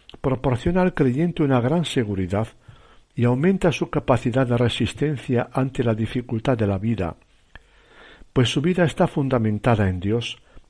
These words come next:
que está a su lado y a su favor, y en quien confía y espera.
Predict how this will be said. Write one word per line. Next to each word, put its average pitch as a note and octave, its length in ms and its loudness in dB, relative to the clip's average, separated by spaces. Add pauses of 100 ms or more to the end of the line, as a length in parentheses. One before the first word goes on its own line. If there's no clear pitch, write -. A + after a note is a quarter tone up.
(120)
que - 80 0
está C3+ 280 0
a C3+ 60 0
su - 160 -6
lado A#2+ 320 0
y A#2+ 140 -2
a A2 80 2
su - 160 -4
favor, G2 420 -4 (800)
y B2 140 2
en B2+ 120 2
quien B2 280 0
confía B2+ 480 0
y A#2 140 0
espera. E2 460 -6